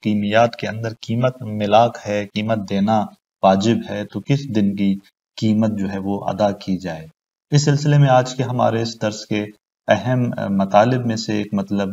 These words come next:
قیمت کی ادائیگی میں قیمت کی تعیین کا معیار اور اشکال اور ایک جواب جو اس کے تناظر میں کیا جائے گا۔ اس کے بعد زمان تالف میں قاعدے کا بیان کہ خود قاعدہ جو ہے وہ اس تالف کے زمان کے حوالے سے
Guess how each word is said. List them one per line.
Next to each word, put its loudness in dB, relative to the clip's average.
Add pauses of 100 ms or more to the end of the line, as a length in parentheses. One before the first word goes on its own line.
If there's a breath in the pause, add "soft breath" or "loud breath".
(220)
قیمت 0
کی 2
ادائیگی 2
میں 0 (100)
قیمت -2
کی -4
تعیین -2
کا -6
معیار 2 (560)
اور 2 (100)
اشکال 4
اور -4
ایک -10
جواب 2
جو -4
اس -8
کے -6
تناظر 0
میں -2 (360)
کیا 4
جائے -2
گا۔ -6 (480)
اس -2
کے 2
بعد 8
زمان 4
تالف 4
میں 0 (100)
قاعدے 2
کا -2
بیان -4 (500)
کہ 0
خود -4
قاعدہ 6
جو -4
ہے -4
وہ -4
اس -10
تالف 0
کے -4
زمان -2
کے -12
حوالے -4
سے -6